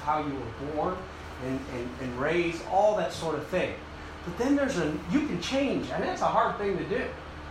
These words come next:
It takes the power of God to change the way of thinking, the groove, the line of thinking. To, instead of thinking fear,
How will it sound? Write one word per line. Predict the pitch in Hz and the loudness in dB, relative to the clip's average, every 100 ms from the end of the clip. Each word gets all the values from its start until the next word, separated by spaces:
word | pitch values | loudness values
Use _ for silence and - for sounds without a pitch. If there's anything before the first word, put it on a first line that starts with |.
| - - - - 240 | -12 -12 -12 -6 -4
It | 262 | -2
takes | 240 180 | -2 -2
the | - | -2
power | 185 208 190 175 | 6 6 6 4
of | 185 | 4
God | 190 - | 4 4
to | 127 - | 0 -6
change | 190 190 160 127 113 - - 131 | -2 0 0 -2 -4 -8 -8 -6
the | 135 | 0
way | 165 165 | 2 2
of | - - | -2 -2
thinking, | 208 - - - - - - 220 - 143 | -2 -2 -6 -8 -10 -10 -10 -8 -8 -6
the | 135 160 | -6 0
groove, | 170 220 180 131 | 4 4 2 0
the | 127 | -4
line | 135 175 214 208 | -2 0 2 2
of | - | -2
thinking. | 180 156 - - - - - | -2 -2 -4 -8 -12 -12 -2
To, | 180 180 | 0 0
instead | 175 - 240 | -2 0 2
of | 214 - | 2 2
thinking | 214 - 170 | 0 0 0
fear, | - - 226 170 | -2 0 2 2